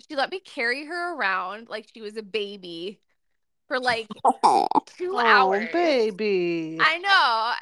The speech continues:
Speaker 1: It was like, she was not happy about the costume, but she just kinda looked at me and was like, "This is obviously important to you." <laughs>
Speaker 3: She just
Speaker 2: "I'm going to
Speaker 3: tolerated
Speaker 2: succumb
Speaker 3: it.
Speaker 2: to
Speaker 3: She's like,
Speaker 2: this."
Speaker 3: "Whatever,
Speaker 1: Well,
Speaker 3: lady."
Speaker 1: yeah. <laughs> So then when the kids came to the door, she was such a good girl. She just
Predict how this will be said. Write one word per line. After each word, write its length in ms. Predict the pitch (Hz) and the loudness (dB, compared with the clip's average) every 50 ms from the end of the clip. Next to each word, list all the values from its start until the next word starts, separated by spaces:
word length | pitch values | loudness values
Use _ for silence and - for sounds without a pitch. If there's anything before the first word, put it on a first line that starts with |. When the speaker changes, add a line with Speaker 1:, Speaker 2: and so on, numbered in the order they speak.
| - - 254 311 | -6 -8 -6 -6
Speaker 1:
It 40 | 370 | -6
was 100 | 392 415 - | -6 -2 0
like, 440 | 427 403 392 370 294 _ - _ _ _ - | 0 2 0 0 -6 _ -18 _ _ _ -20
she 160 | 294 - 370 | -14 -10 -8
was 160 | 381 392 392 370 | -6 -6 -6 -4
not 260 | 415 415 453 427 - - | -2 -2 -2 -2 -2 0
happy 400 | 339 302 294 302 - 330 330 339 | 2 2 2 2 0 -6 -12 -8
about 240 | - 339 330 - | -6 -6 -6 -8
the 80 | - 349 | -10 -10
costume, 760 | - 349 349 339 359 370 _ _ 381 381 359 381 392 359 370 - | -6 -2 0 0 0 -2 _ _ -14 -12 -10 -10 -10 -10 -8 -6
but 180 | 339 311 - - | -6 -6 -6 -8
she 120 | - 349 320 | -18 -16 -14
just 160 | 381 415 - | -14 -14 -10
kinda 220 | - 453 440 359 | -6 -4 -4 -4
looked 200 | 302 269 269 254 370 | -2 -4 -6 -6 -8
at 80 | 311 | -10
me 120 | 247 302 302 | -8 -10 -10
and 80 | 285 | -8
was 140 | 269 262 262 254 | -8 -8 -6 -4
like, 300 | 240 214 202 202 - _ _ _ _ _ _ _ - | -4 -4 -6 -8 -10 _ _ _ _ _ _ _ -18
"This 120 | 359 349 | -16 -14
is 80 | 392 339 254 | -12 -4 2
obviously 500 | - 233 254 226 214 247 240 - 226 220 196 | 4 4 4 4 2 -4 -8 -8 -8 -10 -10
important 440 | 208 - - 185 185 - 226 - - | -10 -10 -8 -8 -8 -8 -10 -16 -16
to 80 | - 196 | -12 -8
you." 280 | 185 170 185 190 269 | -6 -4 -4 -2 -4
<laughs> 40 | 262 - - - - | -4 -6 -6 -2 0
Speaker 3:
She 180 | 330 330 311 - | 2 2 2 4
just 240 | - 320 330 - - | 2 2 4 6 6
Speaker 2:
"I'm 160 | 240 214 208 | 4 6 8
going 300 | 254 226 220 220 214 220 | 8 8 8 8 6 2
to 80 | 220 208 | 2 2
Speaker 3:
tolerated 340 | 208 208 202 202 196 196 208 | 2 0 -2 0 2 4 4
Speaker 2:
succumb 180 | 190 185 185 | 4 4 2
Speaker 3:
it. 60 | 185 - | -2 -2
Speaker 2:
to 60 | 202 180 | -2 0
Speaker 3:
She's 180 | 185 165 165 160 | 2 4 4 4
like, 300 | 196 190 190 190 180 - | 2 2 -2 -4 -6 -10
Speaker 2:
this." 60 | 196 190 - | -16 -20 -20
Speaker 3:
"Whatever, 560 | - 175 180 196 196 190 196 196 190 185 185 180 | -14 -8 -6 -4 -2 0 0 -2 -2 -2 -2 2
Speaker 1:
Well, 480 | 185 240 208 196 180 180 185 247 302 | 4 6 6 8 6 6 4 2 0
Speaker 3:
lady." 60 | 269 _ _ _ _ - - - | -4 _ _ _ _ -18 -8 0
Speaker 1:
yeah. 580 | - 330 311 311 320 311 277 - - - - 262 | 4 6 8 8 8 6 4 4 6 6 4 4
<laughs> 0 | |
So 340 | - - - 453 339 349 302 | 4 2 4 4 4 4 4
then 140 | 339 381 381 240 226 - _ - 453 440 381 | 4 4 4 2 -4 -14 _ -16 -14 -10 -10
when 120 | 359 349 339 | -10 -8 -10
the 80 | 339 | -10
kids 300 | 269 - 392 392 415 415 _ - | -10 -6 -6 -6 -6 -8 _ -4
came 240 | - 440 392 349 | -2 -2 -2 -2
to 120 | 339 370 320 | -4 -8 -8
the 120 | 302 320 | -8 -10
door, 360 | 262 294 277 269 277 269 294 349 | -6 -4 -2 0 0 0 -2 -4
she 160 | - 349 330 | -6 -10 -10
was 140 | 320 349 - - | -10 -10 -8 -6
such 220 | 311 262 277 - | -6 -6 -6 -8
a 80 | 381 320 | -10 -8
good 220 | - 392 392 339 | -8 -8 -8 -8
girl. 420 | - 370 349 294 269 247 254 277 339 | -6 -2 0 2 4 4 2 0 -2
She 220 | - - 330 302 | -8 -12 -16 -12
just 200 | 277 392 392 _ | -12 -12 -12 _